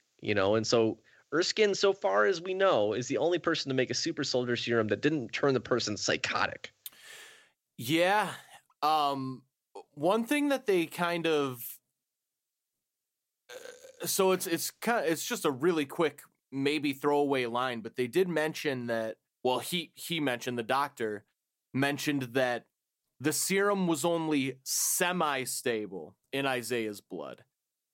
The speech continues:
Speaker 2: And, uh, I th-, I found that to be interesting. So what does se-, what does working with a semi-stable sample, sample mean? Um,
Speaker 1: Right.
Speaker 2: does it mean is they're, like, not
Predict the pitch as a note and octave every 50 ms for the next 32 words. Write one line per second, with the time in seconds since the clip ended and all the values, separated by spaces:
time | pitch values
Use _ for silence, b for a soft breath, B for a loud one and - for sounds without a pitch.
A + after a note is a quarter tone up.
0 | _ _ - A#2 A#2 A#2+ A#2+ B2 A#2+ A#2+ A#2 A#2 A2+ A2+ A2+ A2 A2 A2 - -
1 | B2 B2 A#2+ A#2+ A#2+ - - - - - - B2+ B2 B2 A#2+ - - E3+ F#3 G3+
2 | F#3+ D#3+ D3+ D#3+ E3+ F3+ F3+ - B2+ A2 G#2+ G2+ G2 G2 F#2 - - F#2+ - -
3 | - G2 F#2 F2+ F2+ F#2 F#2+ - _ _ _ _ _ - - A2+ A2 A2+ A2+ A2+
4 | B2+ D3 C#3+ - D3+ C#3 - - - - D3+ C#3 - B2+ C3 D3 D3+ D3 - D3+
5 | B2+ A2+ A2+ A#2 - B2+ C3 D3+ D#3 D3 - D3 C3 C3 C3 C3 C3 B2+ - -
6 | - - C#3+ C3 C3 B2+ A#2 A2+ A2 A2 - - A#2+ A2+ G#2+ F#2 G2 G#2 G2+ -
7 | - - A2+ G#2 G#2 G2 F#2 - F#2+ F#2 F2+ F2+ F#2 - _ _ _ _ _ _
8 | _ _ _ _ _ _ _ - - - C#3+ B2+ A2+ A2 F#2 F#2 F#2+ F2+ F2+ F#2
9 | _ _ _ _ _ _ _ _ - G#2 G#2+ G#2+ G2 F2+ E2 F2 F2+ - _ _
10 | _ _ _ _ _ _ _ _ _ _ _ - A2+ A2 G#2+ G#2 G2+ G2+ G2+ G2
11 | G2 G2+ G2+ G2 G2 F2+ E2+ - _ _ _ - G#2 A#2 A#2 A2+ G#2+ G#2 G2+ G2+
12 | G2+ G2+ G2+ G2 - - - G#2+ G#2+ G#2 G#2 G2+ G2 G2+ G2 - A2+ A2+ A2 A2
13 | A2 A2 A2 A2 A2 - - -